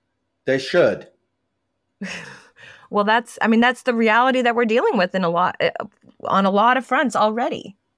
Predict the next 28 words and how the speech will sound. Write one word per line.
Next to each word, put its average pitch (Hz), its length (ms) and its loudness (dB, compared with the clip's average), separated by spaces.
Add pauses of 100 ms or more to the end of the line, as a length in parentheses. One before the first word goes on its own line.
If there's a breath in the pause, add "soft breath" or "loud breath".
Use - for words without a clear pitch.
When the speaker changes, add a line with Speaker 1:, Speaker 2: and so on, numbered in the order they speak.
Speaker 1:
Yeah. 135 380 0 (500 soft breath)
Guys, 135 340 2
if 165 160 -4
you're 139 160 2
a 123 80 0
pig, 120 480 -2 (960)
yeah, 143 460 2
you're 139 160 -2
gonna, 147 420 0
y-, 135 240 -4
y-, 120 360 -12 (100)
y-, 117 160 -8 (340 soft breath)
your, 131 400 -2
your 123 260 0
odds 135 480 2
ch-, - 180 -16 (180)
are 117 180 4
way, 147 640 0
way 117 340 0
lower. 107 540 0 (580)
Okay. 117 420 0
<laughs> 131 300 -2
I'm, 147 320 0
I, 117 120 0 (260)
I 139 140 2
can 143 180 -4
say 139 280 -2
it, - 180 -6